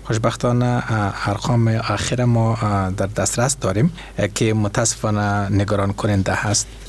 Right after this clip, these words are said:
در بعد از، اه، امراض قلبی و عایی، امراض سرطانی، اه، بزرگترین علت مرگ و میر در جهان است که در سال دو هزار و هجده، اه،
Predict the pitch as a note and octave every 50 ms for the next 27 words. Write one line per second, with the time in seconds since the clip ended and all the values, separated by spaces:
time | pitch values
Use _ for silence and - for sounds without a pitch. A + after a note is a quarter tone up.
0 | - B2 A2+ G#2+ A2 A2 A2 A2 G#2+ G#2+ - - - G#2 G2+ C#3 D#3 D3+ D3+ D3+
1 | C3 - - C#3 A#2+ G#2+ G#2 G2+ F#2+ - A2+ G#2 G#2 A#2+ B2 B2 A2+ A#2 A#2 A2+
2 | A2+ G#2+ - - - A#2 A2 G#2 G2+ A2+ G#2+ G#2 G#2 G#2 G2+ G#2 G#2 A#2 D3 E3
3 | E3+ E3+ E3 - - - - - A2 G#2+ A2 B2 D3+ D#3+ D3 - C#3+ A2 A2 G#2+
4 | - A2+ A2 A2 A2+ A#2+ C3 C#3 C#3 C3+ C3+ B2+ - B2+ G#2+ G2+ G2 F#2+ F#2 F#2
5 | F#2+ F#2+ F#2+ F#2 F#2 F2+ E2+ G2+ G#2 G2 G2+ G#2+ G#2 G2+ G2+ G2+ - A#2 A2 A#2+
6 | C3 B2 - G2+ G#2 A2 A2+ - A#2 A2 G#2+ G#2 G2+ G#2 G2+ G2+ G2 G2+ G2+ G2+
7 | G#2 G#2 G2 F#2+ F2+ F#2+ F#2 F#2 F#2 F#2+ F#2 - B2+ A2 G#2 G#2+ B2 C#3 - -
8 | - - - - - - - - - - - - G#2 G2 G2 G2 G2+ G2+ G2+ -
9 | - C3+ C3 B2+ A2+ A#2 A2+ A2+ G#2 G#2 A2 G2+ G2+ G2+ G2 G2 G2 G2+ G#2 G2+
10 | F#2+ G2 A2 A2 A#2 A#2+ A#2+ - - - G#2+ G2 G2 G2 F#2 F#2 F#2+